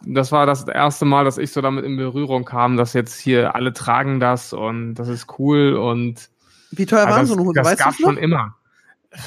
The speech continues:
Speaker 1: Das war damals, weiß ich gar nicht, neunzig Mark, hundert Mark vielleicht oder so. Also
Speaker 2: Boah,
Speaker 1: für
Speaker 2: Alter.
Speaker 1: damalige Verhältnisse schon teuer. Oder, nee, siebzig Mark? Ich will jetzt auch nichts Falsches sagen, aber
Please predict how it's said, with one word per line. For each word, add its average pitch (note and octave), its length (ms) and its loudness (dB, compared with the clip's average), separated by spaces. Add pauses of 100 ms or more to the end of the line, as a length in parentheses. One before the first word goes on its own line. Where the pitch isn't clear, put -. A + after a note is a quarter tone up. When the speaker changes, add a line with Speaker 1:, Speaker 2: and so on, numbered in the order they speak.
Speaker 1:
Das - 200 -16
war G#2+ 120 -12
damals, A#2 880 -4 (360)
weiß C#3 180 -12
ich - 100 -14
gar G#2+ 180 0
nicht, G#2+ 300 -6
neunzig B2 420 0
Mark, C3 320 0
hundert C#3+ 260 0
Mark D3 320 0
vielleicht F#3+ 440 -2
oder F3 180 -4
so. G3 320 -4 (420)
Also B2+ 160 -6
Speaker 2:
Boah, C3 40 -2
Speaker 1:
für - 80 -10
Speaker 2:
Alter. C3 140 0
Speaker 1:
damalige D#3+ 360 2
Verhältnisse D#3 420 -2
schon C#3+ 220 -10
teuer. F3+ 460 -2 (120)
Oder, D3 280 0
nee, F3+ 180 2
siebzig F3+ 460 -4
Mark? A#3 340 -4
Ich C3 140 -12
will C#3+ 60 -6
jetzt D#3+ 120 -6
auch D3+ 60 -6
nichts C#3 160 -10
Falsches C#3+ 300 -8
sagen, A#2 260 -2
aber B2 300 0